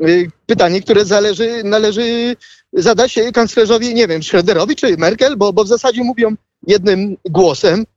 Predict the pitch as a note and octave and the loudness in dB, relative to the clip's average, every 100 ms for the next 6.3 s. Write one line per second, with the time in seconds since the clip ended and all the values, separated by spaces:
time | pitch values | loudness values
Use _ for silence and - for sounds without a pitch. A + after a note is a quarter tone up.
0 | _ _ D#3+ E3+ F3+ G3 G3 G#3+ F#3 A3 | _ _ -4 -2 0 2 0 -2 -2 0
1 | A#3+ D4+ E4+ A3+ F3 - D#3 E3 A3+ E3 | 0 -2 -2 -4 -4 -2 0 0 -2 -2
2 | E3+ F#3+ F#3+ F#3 F3 G#3+ F3+ - _ _ | 0 0 0 -2 0 2 0 -2 _ _
3 | _ _ F#3+ F3+ E3 - G#3 - - G3+ | _ _ 2 2 0 -2 -2 -2 0 2
4 | A3 A#3 G3 - F#3+ - G#3+ G#3+ - - | 2 0 -2 -2 -6 0 0 0 -2 -4
5 | A3 - C4+ E4 G#3 D3+ F#3 F#3 D#3 C#3+ | -2 0 0 2 0 0 0 0 -2 -4
6 | - D#3 | -2 -2